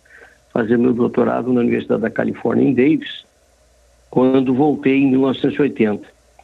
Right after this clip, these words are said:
Antes de ir pra Davis, eu, em setenta e quatro, fiz meu primeiro concurso na universidade como professor auxiliar de ensino, doze horas, e assim comecei minha carreira acadêmica,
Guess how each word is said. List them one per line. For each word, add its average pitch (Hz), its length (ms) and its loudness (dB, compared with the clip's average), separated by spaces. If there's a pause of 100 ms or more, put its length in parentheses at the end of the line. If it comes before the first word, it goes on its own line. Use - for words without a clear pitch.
(320)
Antes 175 240 2
de - 80 -2
ir 190 40 0
pra 180 180 0
Davis, 170 760 0
eu, 139 180 2
em 131 60 0
setenta 131 400 -2
e 123 60 0
quatro, 120 360 -6
fiz - 180 -8
meu 113 180 0
primeiro 135 320 0
concurso - 500 -4
na 117 60 0
universidade 117 580 -2
como 110 140 -4
professor 113 400 -2
auxiliar 107 320 -2
de - 80 -4
ensino, 170 400 -2 (680)
doze 107 400 2
horas, 151 380 0 (960)
e 127 100 2
assim 131 320 0
comecei 156 440 0
minha 147 120 0
carreira 127 440 -2
acadêmica, 127 680 2